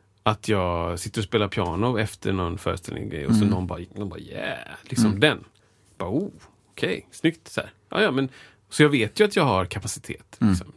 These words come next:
Speaker 1: Det är inte det, utan det är snarare bara så här, vad är min egna känsla? Och jag är skitsnäll mot mig själv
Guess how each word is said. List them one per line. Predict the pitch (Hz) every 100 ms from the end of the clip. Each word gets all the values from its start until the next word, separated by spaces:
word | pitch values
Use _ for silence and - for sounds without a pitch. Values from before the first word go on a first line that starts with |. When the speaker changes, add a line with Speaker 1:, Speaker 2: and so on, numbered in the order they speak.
| -
Speaker 1:
Det |
är | 117
inte | 117
det, | 107 131 -
utan | - 98
det | 110
är |
snarare | - 117 104
bara | 98 95
så | -
här, | 87 90 - - - - -
vad | 131 135
är | 104
min | 104 113 147 165 151
egna | 127 92 92
känsla? | 85 101 98 - -
Och | 127
jag | 135
är | 120
skitsnäll | - 135 - 165
mot | 202 190
mig | 175
själv | 135 -